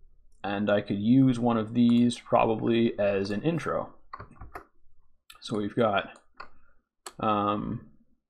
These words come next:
"Making money online can be very difficult, but there are ways to make it easier. When you're just starting out with your business, or if you've been around for a while and want to increase sales, online marketing strategies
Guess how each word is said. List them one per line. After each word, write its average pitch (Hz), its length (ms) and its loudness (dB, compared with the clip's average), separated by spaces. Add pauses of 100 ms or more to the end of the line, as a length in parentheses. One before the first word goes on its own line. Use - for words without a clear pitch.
(380)
"Making 143 220 -2
money 123 200 0
online 113 320 0
can 113 80 -6
be 87 80 -6
very 82 120 -6
difficult, 139 480 -2
but - 140 -8
there 101 220 -2
are 92 340 -4
ways 113 220 -2
to 110 80 -8
make 92 160 -8
it - 100 -10
easier. 160 640 -6 (800)
When 104 220 -8
you're 101 240 -4
just 156 280 0
starting 113 400 2
out 131 160 0
with - 160 -8
your - 120 -6
business, 156 680 0 (460)
or 101 280 0
if 104 240 -6
you've 110 300 -6
been 147 140 0
around 117 300 2
for 98 120 -2
a 92 80 0
while 101 240 0
and 95 80 -6
want 95 180 -6
to 92 80 -10
increase 120 400 -6
sales, 120 680 -2
online 123 320 0
marketing 110 400 -6
strategies 143 840 -2